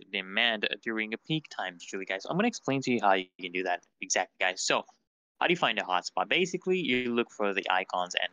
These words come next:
colors right here, guys. And on the heat map, and warmer areas are where you expect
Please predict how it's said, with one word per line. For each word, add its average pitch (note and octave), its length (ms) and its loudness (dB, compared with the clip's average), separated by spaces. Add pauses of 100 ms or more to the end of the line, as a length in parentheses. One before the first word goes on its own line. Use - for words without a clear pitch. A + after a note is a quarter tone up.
colors G2 600 2
right F2+ 200 0
here, C3+ 280 2
guys. D#3 340 0 (680)
And G2 440 -2 (160)
on G#2 100 4
the G#2+ 80 4
heat D#3+ 240 -6
map, F3 240 4
and C3 140 0
warmer F3+ 420 6
areas A2 480 4
are F2+ 100 -4
where E2 240 -6
you E2 120 -12
expect - 480 -2